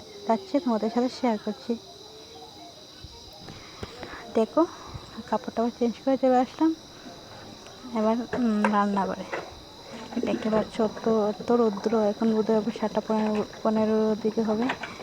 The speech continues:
এত রৌদ্র তোমরা দেখতেই বুঝতে পারবে। আহ, এসে দেখো ফিল্টার থেকে জ-, এই বোতলটা, আহ, ফিল্টারে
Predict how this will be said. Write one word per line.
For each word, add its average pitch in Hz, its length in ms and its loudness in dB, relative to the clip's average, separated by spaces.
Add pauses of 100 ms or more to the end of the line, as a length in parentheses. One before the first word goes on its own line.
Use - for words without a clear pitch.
(180)
এত - 140 -4
রৌদ্র 214 500 -2
তোমরা 220 220 2
দেখতেই 214 360 2
বুঝতে 214 320 0
পারবে। 220 320 4
আহ, - 1700 -2
এসে 226 300 2
দেখো 220 240 0
ফিল্টার 214 300 2
থেকে 220 240 4
জ-, 202 720 -2
এই 220 200 2
বোতলটা, 220 840 0 (1120)
আহ, 214 220 4 (100)
ফিল্টারে 214 360 4